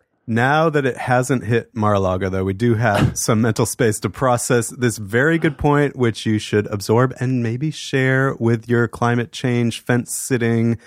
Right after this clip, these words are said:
relatives and neighbors. The New York Times' David Leonhardt writes,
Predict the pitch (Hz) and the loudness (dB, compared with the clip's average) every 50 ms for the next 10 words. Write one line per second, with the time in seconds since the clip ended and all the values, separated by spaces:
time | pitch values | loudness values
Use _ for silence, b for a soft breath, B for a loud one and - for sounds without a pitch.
0 | b b b b b 107 104 107 117 113 101 - - 120 113 104 - - 113 110 | b b b b b 0 2 2 4 2 2 2 2 0 0 0 -2 -4 -2 0
1 | 110 117 120 127 120 127 123 123 123 120 120 117 - - b b b b b - | 0 2 2 2 2 4 2 4 4 4 2 0 -2 -8 b b b b b -2
2 | 120 120 131 139 139 127 - - 147 135 127 127 127 127 113 - - _ - 120 | 0 2 2 4 2 0 0 0 0 2 2 2 2 0 -2 -4 -8 _ -2 0
3 | 117 120 123 120 110 113 113 - 117 123 143 139 127 120 135 127 127 123 - _ | 0 2 2 0 0 0 -4 -4 0 0 2 2 2 2 2 2 2 2 -2 _
4 | - 123 120 120 120 120 - - - | -6 -2 2 2 2 2 0 -4 -14